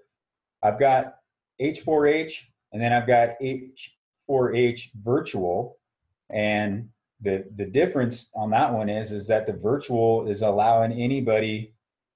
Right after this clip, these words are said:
you know, across the nation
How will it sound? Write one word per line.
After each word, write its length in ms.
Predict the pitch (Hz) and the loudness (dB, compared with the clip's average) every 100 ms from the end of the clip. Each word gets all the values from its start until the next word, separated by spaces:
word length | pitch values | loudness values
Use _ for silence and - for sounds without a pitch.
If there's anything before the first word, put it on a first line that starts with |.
| _ | _
you 80 | 110 | -4
know, 360 | 107 104 107 - _ _ _ _ _ _ _ _ - | 2 2 2 -6 _ _ _ _ _ _ _ _ -6
across 460 | 120 - 120 117 - | -4 2 4 4 0
the 80 | |
nation 600 | 104 110 127 120 110 110 | -4 -2 -2 -4 -4 -4